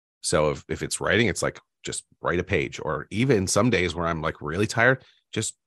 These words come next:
push it forward a little bit. I've written a paragraph and still been really proud, because the next day I might write two pages, or, like,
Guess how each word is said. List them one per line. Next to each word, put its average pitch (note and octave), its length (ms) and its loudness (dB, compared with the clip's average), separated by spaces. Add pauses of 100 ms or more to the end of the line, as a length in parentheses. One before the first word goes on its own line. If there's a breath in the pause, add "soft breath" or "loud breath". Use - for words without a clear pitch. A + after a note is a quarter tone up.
(140)
push - 240 -8
it F#2+ 120 -2
forward F2+ 420 -4
a F2 80 0
little E2 240 2
bit. D#2+ 180 -2
I've C#3+ 160 6
written E3+ 220 4
a G#2 40 0
paragraph G2 600 0
and D#2 120 -8
still G2+ 200 2
been F2 180 0
really F2 280 0
proud, E2 420 0 (320 loud breath)
because D#3+ 200 4
the D#3 60 0
next F#3 200 0
day D3+ 100 6
I C#3 40 6
might D3 160 4
write C#3 220 0
two C#3+ 200 0
pages, E2 500 -4 (460 soft breath)
or, A#2 340 10
like, G#2 260 6